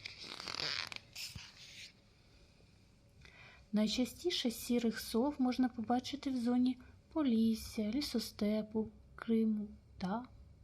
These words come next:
Карпат. Птахи рушають назад до лісу, сідають перепочити у кроні старого дуба,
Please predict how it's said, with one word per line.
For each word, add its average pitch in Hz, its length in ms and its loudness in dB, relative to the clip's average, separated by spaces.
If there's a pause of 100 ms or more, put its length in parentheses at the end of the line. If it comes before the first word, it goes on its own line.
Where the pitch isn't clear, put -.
Карпат. - 680 -6 (1700)
Птахи 202 420 0
рушають 190 480 2
назад 190 360 2
до 196 120 4
лісу, 220 400 0
сідають 214 540 2
перепочити 262 840 -2 (640)
у - 40 -10
кроні 233 400 2
старого 226 500 2
дуба, 226 360 0